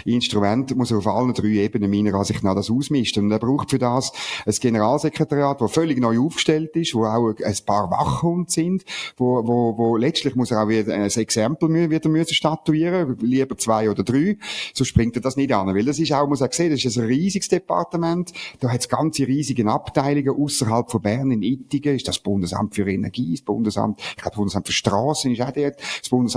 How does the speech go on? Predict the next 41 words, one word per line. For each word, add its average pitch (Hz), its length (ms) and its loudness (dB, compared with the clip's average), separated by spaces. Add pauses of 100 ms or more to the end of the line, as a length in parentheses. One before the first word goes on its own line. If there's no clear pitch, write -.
(140)
für 110 80 2
Umwelt, 147 440 2
das - 20 -4
sind 110 100 -2
so - 80 0
ein, 147 320 0 (280)
ein 156 360 2
Minergie-Verwaltungszentrum 147 2250 0
am 113 160 2
nächsten, 151 440 2
oder? 143 280 2
Wo 117 80 2
sich 123 180 -2
gegenseitig 120 640 0
auch, 110 200 2 (320)
ähm, 104 320 0
ja, 92 160 2
ich - 60 -8
sag - 180 0
jetzt - 120 -6
nicht 85 120 -8
mehr. 87 180 -2
Aber 131 120 0 (220)
das 143 120 2
ist 165 100 0
einfach 160 260 0 (180)
wirklich, 156 400 2
man 147 120 2
muss 170 160 2
sich 147 100 -2
das 135 160 0
einmal 127 220 4
vorstellen 165 640 2
und 127 580 -2
das 135 160 0
wird 131 220 0
eine 117 100 2
riesige 131 440 2
Aufgabe 131 420 0
und 110 100 0
wir 113 220 0